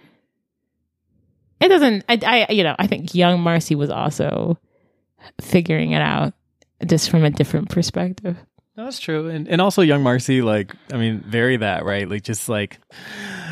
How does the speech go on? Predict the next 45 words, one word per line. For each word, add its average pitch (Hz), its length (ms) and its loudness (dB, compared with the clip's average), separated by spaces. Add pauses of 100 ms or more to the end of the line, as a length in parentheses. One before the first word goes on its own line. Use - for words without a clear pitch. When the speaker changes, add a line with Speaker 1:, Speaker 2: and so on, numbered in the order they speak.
(420)
Speaker 2:
had 330 240 0
just 285 180 2
gone 185 240 4
through 175 140 2
some 180 160 4
hard 135 420 2
things 123 500 2
and 123 120 4
was 120 160 0
just - 240 -4
like, 110 360 2
"I 131 140 0
just, - 480 -6 (180)
I 123 140 -2
wanna 120 220 -2
protect - 840 -2
myself. 139 500 2
I 107 120 2
don't 104 240 -2
wanna, 107 180 -2
you 139 120 -2
know, 110 200 -2 (100)
go 104 140 -6
through 117 180 -8
bad 101 220 -6
experiences." 107 640 -8
So 175 140 2
it 190 60 4
all, 220 220 2
it 220 140 4
all 220 240 4
has 175 240 0
context. - 640 -6
It's 107 100 -6
not 107 140 -2
like 95 160 -6
I 95 80 -4
was 92 220 -10
just - 240 -10
like, 85 320 -10 (480)
"I'm 151 320 2
gonna 110 240 0
be 107 340 -4
the 101 140 -6
fucking 110 500 -6